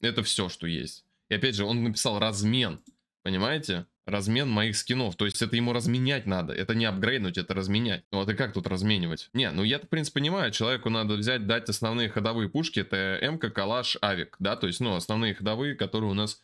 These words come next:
ну, и примерно, примерно где-то на полторы тысячи. М, ну, давайте попробуем, чё бы и нет. Вот я калашик.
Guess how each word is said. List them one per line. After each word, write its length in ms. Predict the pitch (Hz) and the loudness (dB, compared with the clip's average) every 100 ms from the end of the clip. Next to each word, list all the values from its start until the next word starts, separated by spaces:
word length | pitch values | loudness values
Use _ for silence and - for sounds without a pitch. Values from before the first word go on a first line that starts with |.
| - | -4
ну, 80 | 147 | -2
и 40 | |
примерно, 640 | 123 123 135 117 113 107 104 _ | 0 0 0 0 2 0 -2 _
примерно 340 | 104 110 127 107 | 0 0 2 2
где-то 240 | 107 107 | 0 2
на 100 | 98 | 0
полторы 360 | 98 101 110 104 | 0 -2 -2 0
тысячи. 400 | 123 120 - - _ | -2 -4 -6 -10 _
М, 280 | 101 98 101 | 0 2 4
ну, 80 | 110 | 2
давайте 280 | 165 214 143 | 0 -2 -2
попробуем, 440 | 123 151 170 113 | -2 0 0 -2
чё 120 | 95 | 0
бы 140 | 98 104 | 0 2
и 20 | |
нет. 220 | 104 90 - | 2 0 -4
Вот 360 | 101 104 - | -2 -2 -2
я 100 | 101 | -4
калашик. 680 | - 120 165 208 - 139 - | 0 -2 -2 -4 -4 -6 -8